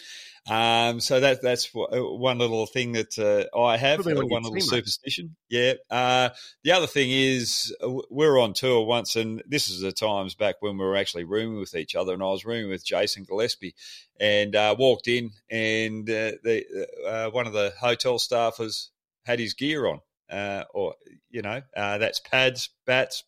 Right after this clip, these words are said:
Speaker 1: box, uh,
Speaker 2: Ah.
Speaker 1: thigh pad. And, uh, Jason had to go down to the sports shop and get a new box <laughs> 'cause he just pulled it out.
Speaker 2: <laughs>
Speaker 1: Um, no coverage what-, whatsoever.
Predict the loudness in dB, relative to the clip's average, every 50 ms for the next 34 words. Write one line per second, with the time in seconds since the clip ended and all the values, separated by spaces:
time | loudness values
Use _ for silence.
0 | _ 0 2 2 2 2 0 -4 -8 -8 -8 -10 -18 _ _ _ _ _ _ -4
1 | -2 0 0 0 2 4 4 6 4 4 2 2 2 4 4 2 2 -2 -10 -18
2 | -18 -18 -18 -20 -20 -18 _ 2 4 6 8 8 6 6 4 4 6 6 6 6
3 | 6 6 6 4 2 0 -4 -4 0 2 2 4 2 2 0 -2 -2 -2 0 4
4 | 4 4 4 4 2 0 0 -2 -4 -4 -2 -2 -2 -2 -2 0 0 -2 -2 -2
5 | -4 -6 -4 -6 -6 -6 -6 -4 0 2 2 2 2 0 0 -2 -2 -4 -6 -2
6 | 0 0 0 0 0 -2 0 0 0 0 0 0 -4 -4 -2 -2 -2 -2 -2 -2
7 | -2 0 0 0 0 2 2 4 4 4 4 2 0 -4 -14 -10 -8 -8 -8 -8
8 | -4 -2 0 2 4 4 4 4 2 2 0 -2 -6 -12 -12 -12 -12 -14 -14 -8
9 | -4 0 0 0 0 2 2 2 2 2 2 -2 -2 0 2 2 2 0 -2 -6
10 | -6 -4 -2 2 4 4 4 4 4 4 2 2